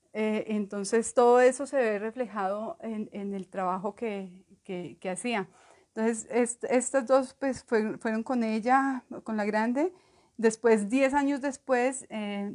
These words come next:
llegó mi otra hija y, y nuevamente hice la misma, el mismo performance con, con una reflexión, con esa misma reflexión, sí, pero, pero hablando de lo-, los ciclos de vida, o sea, que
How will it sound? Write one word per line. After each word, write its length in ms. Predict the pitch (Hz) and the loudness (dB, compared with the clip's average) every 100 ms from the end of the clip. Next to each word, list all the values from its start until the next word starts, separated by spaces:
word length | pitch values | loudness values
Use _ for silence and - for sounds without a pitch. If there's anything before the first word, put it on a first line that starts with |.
| 190 | -8
llegó 260 | 190 196 | -8 -8
mi 120 | 202 220 | -6 -4
otra 300 | 220 247 262 | -4 -4 -2
hija 480 | 254 220 254 247 - - | -2 -2 -2 -4 -8 -12
y, 320 | 220 208 - | -10 -10 -12
y 140 | 208 196 | -10 -6
nuevamente 720 | 202 202 226 226 233 240 - | -6 -4 -4 -4 -4 -6 -6
hice 320 | 220 226 - - | -10 -8 -10 -4
la 220 | 220 208 | 0 2
misma, 720 | 220 240 247 240 269 277 285 _ _ _ _ _ _ _ 254 | 2 0 -2 -4 -6 -6 -8 _ _ _ _ _ _ _ 4
el 120 | 269 | 6
mismo 320 | 269 262 294 | 6 4 2
performance 800 | 311 294 294 269 269 285 285 - - | 0 2 6 6 6 2 0 -8 -6
con, 320 | 247 240 214 | -4 -4 -6
con 200 | 254 233 | -6 -2
una 240 | 226 233 | 2 2
reflexión, 1040 | 262 262 247 - 233 220 233 247 247 233 - _ _ _ _ _ _ _ _ _ _ | 2 0 -4 -6 -6 -2 -2 -2 -2 -4 -10 _ _ _ _ _ _ _ _ _ _
con 300 | 262 254 254 | 0 4 4
esa 160 | 269 320 | 4 6
misma 200 | 330 330 | 6 4
reflexión, 420 | 330 277 254 302 | 2 0 -2 0
sí, 80 | 240 | 2
pero, 320 | 277 240 220 - | 2 2 0 0
pero 140 | 226 | 2
hablando 300 | 220 233 254 | 4 4 2
de 100 | 285 | 2
lo-, 180 | 277 262 | 0 -2
los 240 | 185 214 - | -4 -6 -4
ciclos 340 | 254 262 254 | -6 -6 -8
de 100 | 254 | -6
vida, 300 | 254 247 208 | -4 -2 -4
o 40 | |
sea, 220 | 202 208 | -4 -8
que 100 | 202 | -8